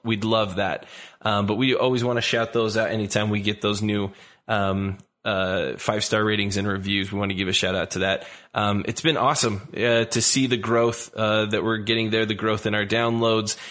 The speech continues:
which means that we're just getting into the ears of more and more people and allowing more people to understand how absolutely phenomenal the W N B A is. Um, and you know what?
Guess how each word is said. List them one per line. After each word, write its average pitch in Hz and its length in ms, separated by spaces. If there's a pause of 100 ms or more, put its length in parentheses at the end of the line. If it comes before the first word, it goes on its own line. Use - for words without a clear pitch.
(160)
which 120 280
means 143 340
that 123 100
we're 135 100
just 123 240
getting 123 380
into 120 260
the 107 180
ears 120 260
of 104 120
more 113 240
and 110 100
more 110 180
people 170 440
and 110 140
allowing 110 560
more 113 140
people 113 440 (220)
to 104 200
understand 113 600
how 110 380 (200)
absolutely 117 580
phenomenal 104 680 (300)
the 110 80
W 107 280
N 107 120
B 107 160
A 104 60
is. 107 400 (300)
Um, 113 380
and 127 180
you 143 60
know 160 140
what? 147 480